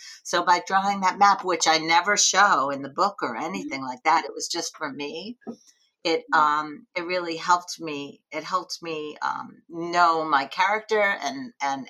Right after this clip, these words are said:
Speaker 1: and, and the environment that he was in.
Speaker 2: Mm, yeah. And I think for the readers, if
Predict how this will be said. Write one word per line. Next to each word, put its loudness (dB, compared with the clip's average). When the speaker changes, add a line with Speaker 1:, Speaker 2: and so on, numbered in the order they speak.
Speaker 1:
and, -10
and -2
the -8
environment 0
that -4
he -6
was -8
in. -4
Speaker 2:
Mm, -8
yeah. -10
And -4
I 2
think -8
for -6
the -6
readers, -4
if -10